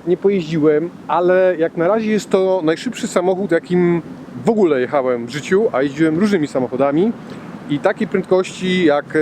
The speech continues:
tym osiągnąłem, jeszcze żadnym innym samochodem nie osiągnąłem. To, że szybko przyspiesza, to jest jedno, dwa i osiem do setki, czy dwa i dziewięć, według, e,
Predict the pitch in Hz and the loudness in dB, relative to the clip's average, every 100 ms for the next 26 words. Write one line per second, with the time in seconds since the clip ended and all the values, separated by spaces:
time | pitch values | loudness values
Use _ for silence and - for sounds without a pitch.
0 | 151 196 190 - 143 175 196 190 151 - | 2 2 0 0 0 2 2 0 -2 -2
1 | 147 143 165 151 143 147 - 135 143 143 | -2 0 0 2 2 2 0 0 0 0
2 | 151 - - 190 220 175 127 110 - - | -2 -6 -4 2 2 2 -2 -2 -4 -12
3 | - - - - - - - - - - | -18 -18 -18 -18 -18 -18 -20 -20 -20 -20
4 | - - - - 208 233 247 180 202 202 | -20 -20 -20 -4 -2 0 0 0 2 2
5 | 190 180 - - - - - - - 247 | 2 0 -4 -20 -20 -20 -20 -8 -4 -2
6 | - 202 202 - 180 160 165 160 175 185 | 0 -2 -2 0 0 2 0 2 2 0
7 | - 180 156 160 151 180 175 151 160 156 | 2 2 2 0 0 2 2 2 0 -2
8 | 160 147 143 151 - 151 170 208 - - | -2 -2 0 -2 -2 0 2 0 -4 -20
9 | - - - - - 117 131 123 165 175 | -20 -20 -20 -20 -12 -2 -2 2 4 4
10 | 165 - - - - - - - - - | 0 -4 -18 -20 -20 -20 -20 -20 -20 -20
11 | - - - - - - 135 120 160 156 | -20 -20 -20 -20 -20 -14 -10 -2 0 2
12 | 151 143 | -2 -2